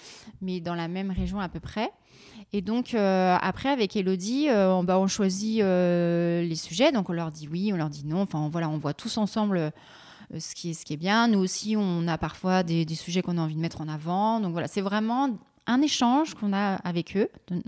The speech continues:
une vraie équipe, euh, très sympa, très sympathique. Euh. Et après, avec Élodie, bah, on se dit, bah, moi, j'ai, voilà, j'ai envie de faire ça, euh, toi, t'as envie de faire ça. Enfin, on est toujours hyper en accord. Et puis, quand il y en a une qui le fait, parce que l'autre, elle a envie de le faire aussi, bah, c'est pas grave, on le fera la prochaine fois d'une autre façon. Donc, euh,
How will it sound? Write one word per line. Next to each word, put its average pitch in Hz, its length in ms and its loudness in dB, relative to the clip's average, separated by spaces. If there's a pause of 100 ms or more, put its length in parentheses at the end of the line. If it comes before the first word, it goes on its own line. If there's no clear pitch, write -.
(200)
une 175 140 -4
vraie 240 240 -2
équipe, - 340 -6
euh, 170 220 -2 (300)
très - 180 -6
sympa, 196 380 -2
très - 180 -10
sympathique. 202 720 -8
Euh. 165 120 -2 (600)
Et 208 140 0
après, 277 180 0
avec 294 220 4
Élodie, 220 340 2
bah, 214 280 6 (300)
on 202 120 -2
se 202 40 -2
dit, 208 100 -4
bah, 214 120 4
moi, 226 160 2
j'ai, 220 400 4
voilà, 202 320 2
j'ai 214 120 -2
envie 190 200 -2
de - 60 -10
faire 170 220 -6
ça, 226 560 0
euh, 202 40 0
toi, 202 140 -4
t'as 214 100 -6
envie 185 180 -4
de - 60 -14
faire 175 160 -4
ça. 220 160 0
Enfin, 214 180 -4
on 185 40 0
est 170 120 -2 (120)
toujours 247 500 -4
hyper 208 320 -2
en 190 100 0
accord. 190 460 -2 (640)
Et 196 80 -2
puis, - 180 -10
quand - 140 -4
il 202 80 0
y 196 40 -2
en 196 60 -2
a 196 60 -2
une 202 240 -4
qui - 160 -12
le 185 180 -4
fait, 208 540 -2
parce 170 160 -6
que 196 80 -6
l'autre, 202 180 -4
elle 190 80 -2
a 180 60 -2
envie 185 160 -4
de 190 40 -4
le 190 80 -2
faire 190 220 -2
aussi, 190 240 -2
bah, 180 100 -2
c'est 175 140 -10
pas 175 140 -6
grave, 190 240 -2
on - 20 -4
le 190 60 -4
fera 175 200 -6
la 175 120 0
prochaine 180 320 -6
fois 185 160 -4
d'une 180 180 -4
autre 170 100 -10
façon. 190 600 -4
Donc, 202 240 -6
euh, 190 140 -2